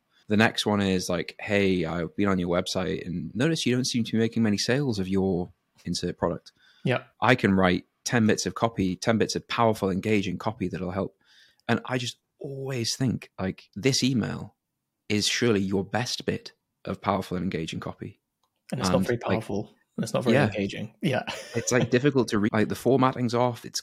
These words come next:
Speaker 1: it, poorly worded. And it's also just a, like, a, a s-, complete sales pitch to someone who's never heard of you before. So, like, if that's the strategy,
Speaker 2: Well, you're on the back
Speaker 1: I'm not
Speaker 2: foot because, yeah, it's cold.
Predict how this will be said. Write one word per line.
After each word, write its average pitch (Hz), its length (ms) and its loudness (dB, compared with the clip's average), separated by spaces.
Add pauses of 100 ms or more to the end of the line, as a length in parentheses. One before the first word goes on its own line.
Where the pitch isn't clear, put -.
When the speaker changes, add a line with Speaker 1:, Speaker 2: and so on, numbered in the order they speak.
Speaker 1:
it, - 260 -10
poorly 120 280 4
worded. 110 600 2 (400)
And 104 60 -2
it's 110 100 0
also 135 280 0
just - 220 -6
a, - 140 -8 (600)
like, - 160 -4
a, 92 80 -10 (260)
a 107 40 -6
s-, - 120 -6 (100)
complete - 440 -4
sales 117 360 0
pitch - 260 -8
to - 80 -8
someone 95 200 -4
who's 95 120 -8
never 92 180 -6
heard 107 140 -4
of 104 80 -6
you 90 60 -4
before. - 300 -14
So, - 80 -8
like, 95 140 -4
if 101 80 -6
that's 107 420 -4
the 101 80 -8
strategy, - 600 -8 (380)
Speaker 2:
Well, 165 100 4
you're 196 100 6
on 196 80 8
the 151 60 4
back 165 140 4
Speaker 1:
I'm 220 60 2
not 220 100 2
Speaker 2:
foot - 240 0 (160)
because, 123 340 0
yeah, 160 220 0
it's - 140 -2
cold. - 540 2